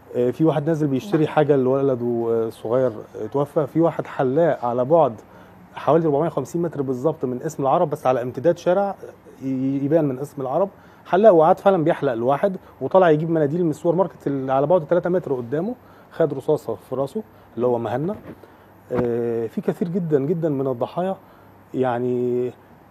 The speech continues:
Speaker 1: أبرياء، أبرياء
Speaker 2: نعم.
Speaker 1: بمعنى الكلمة
Speaker 2: سأعود
Speaker 1: يعني.
Speaker 2: إليك ال-، إلى، آه، ماذا بعد التوثيق، ولكن أذهب سريعًا لصحفي سيد جمال الدين من داخل القاعة المفترض أن تشهد جلسة النطق بالحكم.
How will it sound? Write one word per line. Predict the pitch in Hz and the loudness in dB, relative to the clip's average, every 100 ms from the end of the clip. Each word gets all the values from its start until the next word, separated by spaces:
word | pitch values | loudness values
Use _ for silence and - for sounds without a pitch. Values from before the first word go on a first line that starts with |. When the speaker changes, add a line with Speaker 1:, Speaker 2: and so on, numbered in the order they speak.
| - - - - - | -20 -20 -20 -10 -4
Speaker 1:
أبرياء، | 139 202 139 - - - - | 0 2 2 -2 -14 -20 -12
أبرياء | 123 170 | 0 2
Speaker 2:
نعم. | 190 | 4
Speaker 1:
بمعنى | 170 | 2
الكلمة | 147 165 120 | 2 2 4
Speaker 2:
سأعود | 254 254 269 | 6 6 6
Speaker 1:
يعني. | 262 | 2
Speaker 2:
إليك | 247 254 | 2 0
ال-، | 233 220 | -4 -2
إلى، | 151 208 196 220 208 | 0 2 0 -2 0
آه، | 208 202 - 196 196 - | 0 -2 -2 -4 -4 -6
ماذا | 208 240 269 240 | -2 0 4 4
بعد | 208 202 | 4 2
التوثيق، | 208 214 202 247 277 277 | 0 -2 -6 -2 -2 0
ولكن | 220 226 240 | 0 0 -2
أذهب | - 220 214 | -2 -2 -4
سريعًا | - 214 208 214 226 269 269 220 208 202 - - - - | -2 -2 2 2 2 2 0 0 0 -4 -8 -20 -18 -6
لصحفي | 196 190 214 214 208 | -6 -6 -8 -8 -4
سيد | 208 208 | -2 -2
جمال | 202 202 208 | -2 -2 -2
الدين | 185 202 226 247 233 | -4 -6 -6 -4 -4
من | 202 196 | -4 -4
داخل | 208 214 220 196 | -4 -2 -4 -2
القاعة | 185 - 214 202 - | -2 -2 0 0 -2
المفترض | 202 190 - 254 262 208 | -4 -10 -6 -2 2 2
أن | - 190 | -2 -6
تشهد | 180 - 196 180 180 | -10 -8 -10 -6 -6
جلسة | 190 190 196 196 | -6 -8 -8 -10
النطق | 196 196 - | -10 -12 -10
بالحكم. | 190 190 196 202 | -12 -10 -10 -10